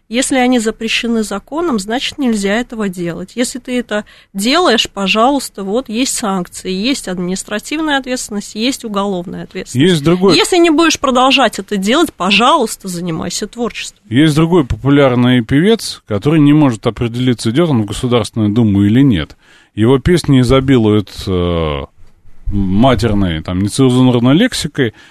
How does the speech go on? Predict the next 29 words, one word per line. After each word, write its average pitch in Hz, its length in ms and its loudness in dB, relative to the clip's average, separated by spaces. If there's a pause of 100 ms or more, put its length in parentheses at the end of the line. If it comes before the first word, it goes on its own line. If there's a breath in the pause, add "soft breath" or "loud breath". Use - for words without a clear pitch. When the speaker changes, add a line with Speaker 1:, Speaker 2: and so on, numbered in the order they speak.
Speaker 2:
а 107 120 -2
также 208 300 0
там 175 220 4
проскальзывает 131 1000 0
определённый 147 680 2
интерес 147 460 2
к 117 40 -8
запрещённым 113 760 2
в, 98 240 -2
в, 110 220 -2
к - 100 -12
обороту 113 440 0
веществам. 104 640 -6 (380 loud breath)
Вот 131 160 0
с - 40 -8
ним 196 220 6
что, 110 260 0
это 98 200 0
поэзия 202 420 2
или 110 140 2
не 107 120 2
поэзия? 85 500 -4
Speaker 1:
А - 20 -6
кто 226 140 -2
это? 202 240 -8 (340)
Speaker 2:
Шнуров. 165 460 2 (540)
Speaker 1:
Я 214 420 -2
не 233 160 4
знаю. 202 460 0